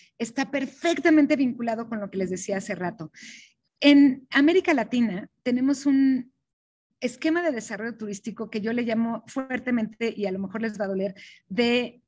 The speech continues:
un esquema de sirviente patrón. Unos son los sirvientes, obvio, la comunidad,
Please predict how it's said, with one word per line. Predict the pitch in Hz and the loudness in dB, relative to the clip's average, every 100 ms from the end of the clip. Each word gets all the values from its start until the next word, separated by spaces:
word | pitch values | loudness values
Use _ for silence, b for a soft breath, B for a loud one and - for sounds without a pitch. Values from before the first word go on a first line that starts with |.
| _ | _
un | 254 262 262 - | 0 2 2 -2
esquema | 226 - 240 240 240 240 - _ - | -12 -8 -4 -2 -2 -6 -10 _ -16
de | 185 214 - | -10 -10 -10
sirviente | - 262 247 294 285 302 | -4 0 2 4 4 2
patrón. | 240 - 180 165 165 _ _ _ _ b b b b - | -2 -4 -4 -4 -6 _ _ _ _ b b b b 4
Unos | 302 302 302 | 6 6 6
son | 294 262 | 4 2
los | 240 | 2
sirvientes, | 285 302 370 370 370 - | 2 6 6 6 2 2
obvio, | 247 233 208 | 0 0 0
la | 190 | -2
comunidad, | 220 247 320 330 302 | 2 4 4 2 -4